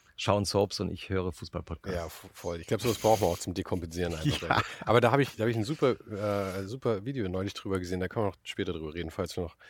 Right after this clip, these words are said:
Speaker 2: dazu kommen. Ähm,
Speaker 1: Guter Cliffhanger.
Speaker 2: guter Cliffhanger. Aber was wollte ich eigentlich, was, was, was wollte ich eigentlich erzählen?
Speaker 1: Du hast
Speaker 2: Ach
Speaker 1: viele
Speaker 2: ja, genau, die,
Speaker 1: Politik-Podcasts
Speaker 2: die,
Speaker 1: gehört.
Speaker 2: die Politik-Podcasts. Dann hab ich auch Pivot, kennst du den?
Speaker 1: Mhm.
Speaker 2: Scott Galloway
Speaker 1: Ja.
Speaker 2: und, ähm,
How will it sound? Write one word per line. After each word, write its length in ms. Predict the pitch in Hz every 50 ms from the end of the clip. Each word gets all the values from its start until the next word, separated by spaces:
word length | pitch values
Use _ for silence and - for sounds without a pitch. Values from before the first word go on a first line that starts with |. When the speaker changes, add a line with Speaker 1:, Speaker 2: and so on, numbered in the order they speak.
| - _ _ _ _
Speaker 2:
dazu 240 | - 98 - - 95
kommen. 300 | - - 117 104 95 82 - _ - - - - - - - _ _
Ähm, 500 | 95 98 95 92 90 90 90 87 87 87 85 -
Speaker 1:
Guter 180 | - - 104
Cliffhanger. 540 | 95 - 95 87 - 85 87 87 85 76 - _ _ -
Speaker 2:
guter 200 | 113 107 101 98
Cliffhanger. 520 | - - 120 104 101 - 90 85 85 92 104
Aber 140 | 113 110
was 180 | 110 139 - -
wollte 160 | 175 160 139
ich 100 | 139 127 117
eigentlich, 440 | 123 147 165 180 170 165 143 135 117
was, 180 | 139 143 - 190 113
was, 180 | 131 135 143 123
was 160 | 131 131 247
wollte 120 | 160 147 131
ich 100 | - -
eigentlich 160 | 135 147 143
erzählen? 360 | 151 - - 147 143 143 139 131 - - -
Speaker 1:
Du 60 | - 117
hast 80 | 113 131
Speaker 2:
Ach 40 | 135
Speaker 1:
viele 100 | 156 143
Speaker 2:
ja, 40 | 113
genau, 220 | 110 131 117 107 95
die, 100 | 95 98
Speaker 1:
Politik-Podcasts 680 | 90 85 87 - - - - 98 - - 90 107 104 101
Speaker 2:
die, 60 | 98
Speaker 1:
gehört. 440 | 95 92 92 92 90 82 - - -
Speaker 2:
die 60 | 104
Politik-Podcasts. 800 | 104 - 123 113 - - 135 - - - 92 87 - - 87 -
Dann 100 | - 101 92
hab 80 | 104
ich 80 | 104 95
auch 60 | 90 - _ _
Pivot, 400 | - 160 156 156 165 165 - -
kennst 260 | - 143 131 - -
du 40 | 117
den? 260 | 127 131 135 135 131 127
Speaker 1:
Mhm. 220 | 127 90 110 175
Speaker 2:
Scott 260 | 190 - 120 110 - -
Galloway 500 | 107 107 113 113 110 113 107 104 107 98
Speaker 1:
Ja. 120 | 92 104 98
Speaker 2:
und, 240 | 98 101 - - -
ähm, 340 | - 98 95 95 95 98 98